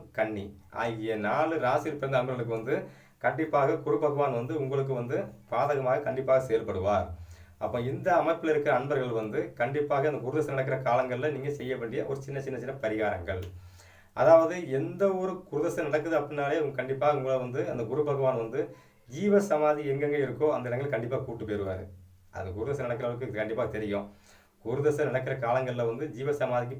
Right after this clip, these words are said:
போகாமல் உங்களால இருக்க முடியாது. கண்டிப்பாக போற சூழ்நிலையை அந்த கிரகங்கள் உருவாக்கும். அப்போ பாதகமாக செயல்படுற நேரங்கள்ல வந்து நீங்க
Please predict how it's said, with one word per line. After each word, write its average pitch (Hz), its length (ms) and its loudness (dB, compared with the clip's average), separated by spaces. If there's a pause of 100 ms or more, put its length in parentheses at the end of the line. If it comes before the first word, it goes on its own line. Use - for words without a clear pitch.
போகாமல் 123 380 0
உங்களால 117 300 -2
இருக்க 123 260 -6
முடியாது. 104 500 0 (600)
கண்டிப்பாக 131 640 2
போற 135 120 0 (120)
சூழ்நிலையை 127 380 0
அந்த 120 160 -6
கிரகங்கள் 123 400 -2
உருவாக்கும். 107 580 -2 (560)
அப்போ 139 180 0 (200)
பாதகமாக 175 640 4
செயல்படுற 151 400 4
நேரங்கள்ல 135 440 0
வந்து 131 220 -2
நீங்க 147 160 -2